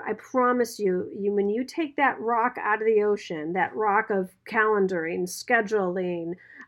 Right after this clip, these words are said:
um, showing up in your business a certain way, showing up in your home a certain way,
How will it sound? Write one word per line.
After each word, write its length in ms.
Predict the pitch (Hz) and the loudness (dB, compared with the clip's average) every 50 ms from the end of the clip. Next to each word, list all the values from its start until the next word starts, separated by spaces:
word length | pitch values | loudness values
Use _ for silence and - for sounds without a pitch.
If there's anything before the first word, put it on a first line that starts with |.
| _ - | _ -2
um, 300 | 208 190 190 190 196 - - | 0 2 2 0 -2 -4 -8
showing 360 | - - 269 254 262 262 254 | -6 0 2 2 4 4 2
up 120 | 240 - - | 0 0 0
in 140 | - 226 226 | 0 2 4
your 120 | 220 214 | 4 4
business 360 | 208 233 233 226 220 202 - | 4 4 4 4 4 2 0
a 60 | 196 | -2
certain 280 | 185 - 208 185 196 196 | -8 -6 -6 -6 -6 -6
way, 100 | 180 185 | -8 -8
showing 320 | - - 269 269 277 277 | -4 -2 0 2 2 2
up 80 | 269 262 | 0 0
in 80 | 240 233 | 0 0
your 120 | 226 214 | 0 -2
home 300 | 190 214 240 254 254 247 | 0 2 4 4 4 4
a 60 | 220 | 2
certain 340 | - - 196 165 - 185 185 | -2 -4 -6 -6 -4 -6 -6
way, 320 | 175 147 - - - - | -8 -8 -12 -14 -16 -20